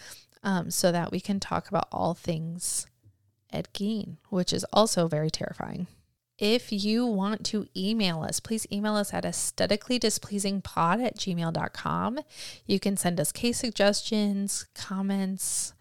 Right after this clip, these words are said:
tell us that we're doing good. Facebook, you can follow us at Aesthetically Displeasing, and Instagram, you can follow us at Aesthetically Displeasing Pod.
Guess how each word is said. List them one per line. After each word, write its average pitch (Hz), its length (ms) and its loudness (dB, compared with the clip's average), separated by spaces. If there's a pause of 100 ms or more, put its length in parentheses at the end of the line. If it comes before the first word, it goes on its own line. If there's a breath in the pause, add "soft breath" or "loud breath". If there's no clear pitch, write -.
(160)
tell 196 220 4
us 190 100 2
that 180 140 2
we're 190 100 2
doing 190 280 2
good. 180 340 2 (260)
Facebook, 208 460 4
you 202 140 -4
can 202 160 0
follow 180 240 8
us 185 160 2
at 180 220 6
Aesthetically 175 520 0
Displeasing, 277 760 0
and 180 180 2
Instagram, 180 460 2
you 170 100 -2
can 185 180 -4
follow 160 260 4
us 160 140 -2
at - 160 2
Aesthetically 185 560 2
Displeasing 170 580 0
Pod. 208 540 4